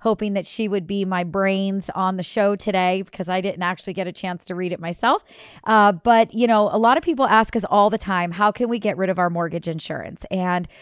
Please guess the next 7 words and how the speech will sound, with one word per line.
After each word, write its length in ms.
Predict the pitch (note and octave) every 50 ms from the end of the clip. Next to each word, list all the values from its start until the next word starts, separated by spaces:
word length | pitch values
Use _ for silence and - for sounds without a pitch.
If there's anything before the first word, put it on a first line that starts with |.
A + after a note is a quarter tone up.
| - - -
we 160 | - G#3+ -
actually 420 | F3 G#3 G#3+ - - - A#3 G#3+ G3+
have 220 | G#3+ G#3 G3 E3+
had, 520 | F#3+ F#3+ G#3 F#3+ F#3 F#3 F3+ F3+ F3+ F3+ - _ _ _ _ _ -
uh, 220 | - F#3+ F#3 F3+ - -
a, 160 | - G3+ - - -
a, 80 | F3+